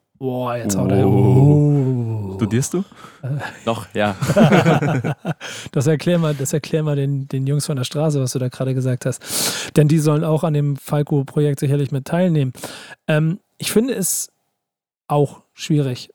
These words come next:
Speaker 1: weil auf der einen Seite ist es natürlich, also der Künstler, um den es dann geht,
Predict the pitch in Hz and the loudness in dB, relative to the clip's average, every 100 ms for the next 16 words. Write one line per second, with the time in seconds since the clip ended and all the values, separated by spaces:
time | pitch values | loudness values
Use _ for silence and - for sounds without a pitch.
0 | _ 151 147 151 - - 139 156 160 180 | _ 0 2 0 -4 -8 -6 -4 -2 0
1 | 165 170 165 151 147 151 139 151 139 - | 0 0 -6 -4 -2 -2 0 0 0 -4
2 | _ _ _ _ _ _ _ _ 139 143 | _ _ _ _ _ _ _ _ -2 0
3 | 139 165 180 - 117 143 139 135 131 135 | 2 0 0 -2 -2 -2 -2 -2 0 -4
4 | 123 156 135 | 0 0 -2